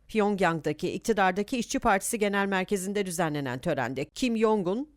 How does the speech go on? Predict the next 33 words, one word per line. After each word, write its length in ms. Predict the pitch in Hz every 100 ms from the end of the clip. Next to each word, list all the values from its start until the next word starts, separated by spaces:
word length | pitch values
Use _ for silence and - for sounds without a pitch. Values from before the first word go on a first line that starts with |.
| -
Rusya 360 | 214 254 285 233
için 240 | - 220
savaşan 460 | - 214 208 247 208
askerlere 600 | 190 - 196 190 202 226
ve 120 | 220
ölenlere 500 | 196 196 170 165 156
madalya 520 | 147 143 170 185 220
verdi 400 | 233 220 214 311 -
ve 80 | 214
onları 560 | 214 208 202 240 220
büyük 240 | 196 294 302
kahramanlar 720 | 233 214 220 208 202 226 226
ve 180 | 220 185
büyük 260 | 220 247
vatanseverler 880 | 214 208 208 202 226 214 208 208 165 -
olarak 500 | 190 165 170 226 -
yüceltti. 600 | 175 175 143 - 156 - _ _
Kuzey 320 | - 208 226 214
Kore 300 | 220 196 185
lideri 380 | 180 160 156
törende 420 | 165 202 185 180 220
yaptığı 340 | 196 - 233
konuşmada 600 | 226 190 170 180 156 151
ölü 220 | - 214
askerlerle 720 | 208 208 226 202 202 196 156
sadece 480 | - 214 202 196 175
fotoğraflarda 840 | 175 202 208 196 190 214 196 220 202
buluşabildiği 640 | 196 220 190 180 170 170
için 360 | 160 - 262 285
kalbinin 560 | - 190 190 220 240 220
acıdığını 540 | 160 170 165 165 143
söyledi 540 | 139 170 143 143 233 202
ve 200 | 220